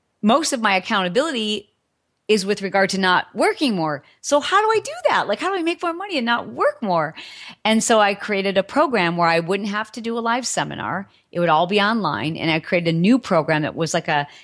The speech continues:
at a better entry level price point for my customers.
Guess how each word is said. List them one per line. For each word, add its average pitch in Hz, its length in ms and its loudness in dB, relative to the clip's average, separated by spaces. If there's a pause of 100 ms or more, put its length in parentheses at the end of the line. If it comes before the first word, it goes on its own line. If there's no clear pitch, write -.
at 170 140 0
a 160 100 2
better 185 540 -2
entry 180 380 0
level 196 340 2
price 175 340 -4
point 254 340 -4
for 254 100 -8
my 254 120 -4
customers. 269 640 -2